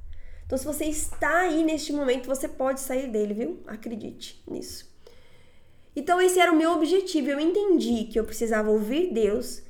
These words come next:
para saber, para conhecer, para descobrir e desbravar o caminho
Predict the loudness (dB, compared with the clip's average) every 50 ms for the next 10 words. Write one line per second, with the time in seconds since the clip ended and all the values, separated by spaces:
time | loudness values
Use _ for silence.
0 | -18 -18 -14 -8 -4 -2 -2 0 0 -2 -4 -4 -6 -6 -6 -8 -6 -4 -2 -2
1 | -2 -2 -2 -4 -2 -2 0 4 4 4 4 2 0 -2 -2 -2 -4 -6 -10 -10
2 | -6 -2 0 2 2 4 4 2 0 -2 -6 -8 -6 -4 0 0 0 0 0 -2
3 | -2 -2 0 -2 -2 0 0 2 2 2 0 -4 -4 -4 -2 -2 -2 -2 -2 -4
4 | -4 -2 -2 -2 -2 -2 0 0 0 0 -2 -2 -4 -4 -2 -2 0 0 0 2
5 | 2 4 4 2 0 -2 -6 -6 -2 2 2 4 4 4 4 4 4 4 4 4
6 | 2 0 -2